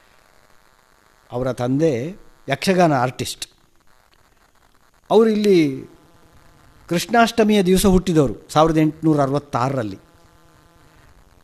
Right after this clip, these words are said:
ಹೊಟ್ಟೆ ಪಾಡಿಗಾಗಿ ಇಲ್ಲಿ ಊರು ಬಿಟ್ಟು ಘಟ್ಟ ಹತ್ತಿ ಮೈಸೂರಿಗೆ ಹೋದರು. ಯಾವುದೋ ಒಂದು ಸಣ್ಣ ಬಾಡಿಗೆ ಮನೆ ಮಾಡಿಕೊಂಡಿದ್ದವರಕ್ಕೆ ಅವರಿಗೆ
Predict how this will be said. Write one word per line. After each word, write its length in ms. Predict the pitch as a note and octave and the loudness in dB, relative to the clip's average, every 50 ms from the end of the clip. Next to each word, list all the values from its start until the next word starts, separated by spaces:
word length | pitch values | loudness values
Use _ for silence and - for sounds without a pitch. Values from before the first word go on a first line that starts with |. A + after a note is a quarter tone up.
| - - - | -20 -18 -10
ಹೊಟ್ಟೆ 400 | - E3 F3 E3+ - - - A3+ | -4 -4 -4 -4 -4 -2 0 0
ಪಾಡಿಗಾಗಿ 680 | A3 A3 - F3 F#3 F#3 G3 F3+ F#3 G3 A3 A3 G#3+ E3 | 0 2 2 2 4 4 2 2 2 0 -2 -4 -6 -8
ಇಲ್ಲಿ 360 | D3+ C#3+ - D3+ D#3 D#3+ D#3 C#3 C3 - - | -8 -8 -6 -4 -4 -2 -4 -4 -6 -8 -2
ಊರು 200 | F3 G3+ A3 G#3+ | 0 0 2 2
ಬಿಟ್ಟು 440 | E3+ F#3+ F#3+ - - F#3 B2+ B2 C3 C3+ C#3 D3+ D3+ G#2+ | 0 -2 -6 -4 -4 -4 -4 -4 -8 -12 -18 -20 -16 -10
ಘಟ್ಟ 240 | G#2+ C3 C#3 - - | -8 -8 -6 -4 -4
ಹತ್ತಿ 520 | B2+ A2 B2+ - - - A#3 E3+ A2+ G2+ - - - | -6 -4 -6 -10 -8 -8 -6 -6 -6 -10 -12 -8 -2
ಮೈಸೂರಿಗೆ 540 | C3 D3 D3 B2+ D3 C#3 C3 C3 D3+ E3 C3+ | 0 0 0 0 -2 -4 -4 -4 -6 -6 -8
ಹೋದರು. 380 | A2 - C3 C3+ A#2+ A2 F#2+ - - _ _ _ _ - | -8 -6 -6 -6 -6 -6 -10 -14 -20 _ _ _ _ -18
ಯಾವುದೋ 240 | - G#2+ D#3 G#3 B3+ | -10 -6 0 2 2
ಒಂದು 140 | A#3 A3 G#3+ | 2 2 0
ಸಣ್ಣ 220 | F3+ G#3+ A3 G#3 G3 F#3+ G3 G3 - - | -2 0 0 0 -2 -2 -4 -8 -12 -6
ಬಾಡಿಗೆ 300 | D3 C#3+ D3+ E3 E3+ E3+ | -2 -2 0 0 0 0
ಮನೆ 200 | D#3+ D#3 D#3 D#3 | 2 0 0 0
ಮಾಡಿಕೊಂಡಿದ್ದವರಕ್ಕೆ 1000 | D3+ D3 D3 D3+ D#3 C#3+ D3+ C#3+ C#3+ C#3+ C3+ C3+ C3+ D3+ F#3 F3 C#3+ - G3 E3+ | 0 -2 -2 -2 -2 -4 -4 -4 -4 -4 -4 -2 -2 -2 -2 -4 -6 -6 -6 -6
ಅವರಿಗೆ 520 | C#3 - D#3 E3 F#3 G3+ F#3 D3+ C#3 D3 | -4 -2 -2 -2 -2 0 -2 -2 -4 -4